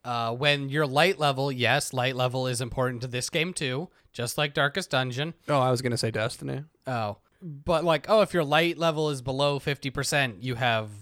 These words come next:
Speaker 1: worse dodge. Great, great. There is the magic sh-, item person who speaks through their cat. It's
Speaker 2: Uh,
Speaker 1: a cat, right?
Speaker 2: Yeah, it's a cat. Well, it doesn't look like a cat, but it's supposed to be a cat.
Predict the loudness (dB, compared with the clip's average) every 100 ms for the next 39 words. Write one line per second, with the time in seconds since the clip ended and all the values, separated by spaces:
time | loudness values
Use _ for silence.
0 | -20 _ -4 0 0 -2 -10 -8 -4 -4
1 | -6 -10 -14 -16 -18 _ _ -4 -2 -4
2 | _ _ -4 -4 -4 -10 -16 -16 -18 _
3 | _ _ -4 0 2 2 2 0 -2 -4
4 | -4 -2 0 -2 -2 -4 -6 -8 -8 -10
5 | -10 -2 2 2 2 -2 -6 -8 -8 -6
6 | -2 0 0 -2 -4 -8 -12 _ -6 -2
7 | -2 -2 -4 -4 -2 -4 -2 -4 -2 -2
8 | -4 -6 -12 -6 -6 -6 _ _ -12 -6
9 | -6 -4 -2 -2 -4 -10 -10 -10 _ _
10 | -4 -2 -2 -6 -8 -8 -8 -2 4 4
11 | 2 _ _ -2 2 2 2 -2 -6 -4
12 | -2 -4 -6 -10 -10 -6 -6 -6 -10 -14
13 | -10 -10 -8